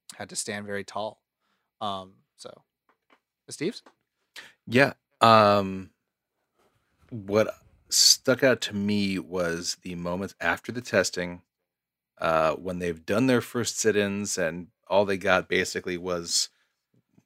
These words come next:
Speaker 2: they would, n-, they weren't served and they were told and asked to leave and they left. Um, when, you know, for lack of better terms, when shit got real,
Speaker 1: Mm-hmm.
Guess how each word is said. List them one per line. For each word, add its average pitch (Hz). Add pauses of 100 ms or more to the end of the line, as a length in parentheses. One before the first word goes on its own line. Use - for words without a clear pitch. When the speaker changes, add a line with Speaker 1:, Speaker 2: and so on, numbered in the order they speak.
Speaker 2:
they 98
would, 90 (200)
n-, 107 (160)
they 120
weren't 120
served 123
and -
they 104
were 98
told 95
and 95
asked 90
to -
leave - (300)
and 85
they 82
left. 78 (560)
Um, 80 (240)
when, 90
you 90
know, 82 (520)
for -
lack 87
of -
better 90
terms, 90
when 87
shit -
got 87 (100)
real, 82 (280)
Speaker 1:
Mm-hmm. 104